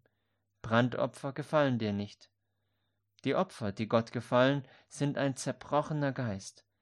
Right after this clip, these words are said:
Ein zerbrochenes und zerschlagenes Herz wirst du, o Gott, nicht verachten. Tue wohl an Zion nach deiner Gnade, baue die Mauern Jerusalems. Dann wirst du Gefallen haben an Opfern der Gerechtigkeit,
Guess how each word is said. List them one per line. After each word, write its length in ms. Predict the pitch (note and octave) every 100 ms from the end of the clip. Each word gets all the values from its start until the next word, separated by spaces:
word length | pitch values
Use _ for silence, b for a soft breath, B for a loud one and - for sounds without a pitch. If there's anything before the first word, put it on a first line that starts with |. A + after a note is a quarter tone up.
| _ _ _
Ein 160 | B2 B2+
zerbrochenes 800 | - - - D3 D#3 D3+ D3 -
und 280 | - D#3 -
zerschlagenes 920 | C#3 B2 - A#2+ B2+ B2+ C3 C3 -
Herz 400 | A#2+ A#2 - - b b b b
wirst 400 | A#2+ A2+ - -
du, 240 | D3+ E3 -
o 140 | B2+
Gott, 420 | B2 B2 A#2+ - -
nicht 260 | B2+ -
verachten. 640 | - A#2 E2+ G#2+ - G#2+ - _ _ _ _ _ _ _ _ _ _
Tue 300 | - D#3+ E3
wohl 280 | D#3 F#3+ D3
an 120 | A#2
Zion 540 | A2+ - C3+ C#3+ D3 C3
nach 160 | A#2
deiner 460 | - C#3 C3 D3 D3
Gnade, 520 | - B2+ A#2+ A#2+ A#2+ B B B B _
baue 340 | A#2+ D3+ D#3+
die 160 | C#3+ C3
Mauern 400 | A#2+ B2 C3+ C3
Jerusalems. 1040 | C3 C3 C3+ C3 G#2+ G2+ G2+ G#2+ - - _ _ _ _ _ _ _ _ _ _ -
Dann 300 | B2 D3+ -
wirst 260 | D3+ D3+
du 80 | D#3+
Gefallen 540 | D3+ - E3 D#3 A#2
haben 360 | G#2+ G#2 A2+ C3
an 220 | A2+ G#2+ -
Opfern 420 | C3+ - D#3 C#3+
der 100 | C#3
Gerechtigkeit, 840 | C#3 C3 B2+ A#2+ - A#2 G#2 -